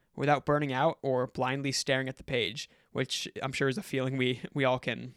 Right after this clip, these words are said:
uh, attest to at some point in our lives. Y-, you can adjust these times however you want.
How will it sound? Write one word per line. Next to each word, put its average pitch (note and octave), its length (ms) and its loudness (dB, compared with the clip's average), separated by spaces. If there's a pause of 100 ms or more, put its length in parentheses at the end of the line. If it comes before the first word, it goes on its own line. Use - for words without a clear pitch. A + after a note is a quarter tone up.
(140)
uh, A2 260 -2
attest - 360 -2
to - 80 -8
at - 100 -10
some - 160 -6
point - 180 -8
in - 60 -10
our - 80 -8
lives. - 320 -6 (880)
Y-, - 180 -12
you F#3 140 0
can B3+ 100 4
adjust D#3 380 0
these D3+ 180 0
times C#3 400 2
however C#3 240 2
you C3 140 0
want. A#2 320 -2